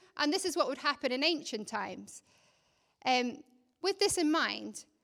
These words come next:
we kind of look at this genealogy and think, "Hmm, what is Matthew doing here?" 'Cause some of it is quite shocking. Um, now, as I've said, this was written to a Jewish audience. Um,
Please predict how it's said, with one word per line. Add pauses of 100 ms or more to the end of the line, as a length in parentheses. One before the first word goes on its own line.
we
kind
of
look
at
this
genealogy
and
think, (200)
"Hmm, (240)
what
is
Matthew
doing
here?" (260)
'Cause
some
of
it
is
quite
shocking. (840)
Um, (100)
now,
as
I've
said, (220)
this
was
written
to
a
Jewish
audience. (560)
Um,